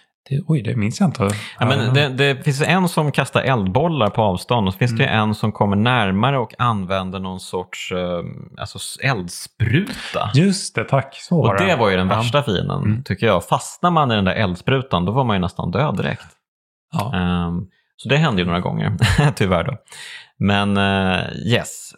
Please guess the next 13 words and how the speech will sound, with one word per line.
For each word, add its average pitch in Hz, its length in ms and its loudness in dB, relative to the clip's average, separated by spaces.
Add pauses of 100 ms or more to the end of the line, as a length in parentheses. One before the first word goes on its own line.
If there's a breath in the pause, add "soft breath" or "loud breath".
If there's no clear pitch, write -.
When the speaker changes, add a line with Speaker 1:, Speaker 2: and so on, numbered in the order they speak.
Speaker 2:
eh, 92 400 2
med 120 280 2
lite 131 180 0
vilja, 123 600 2 (500)
våld 92 380 2 (140)
och 95 280 0 (180)
möjligtvis 95 560 0
vaselin 92 460 -2
så 98 100 -6
tar 92 220 2
man 92 120 0
sig 90 140 -4
vidare 90 400 -2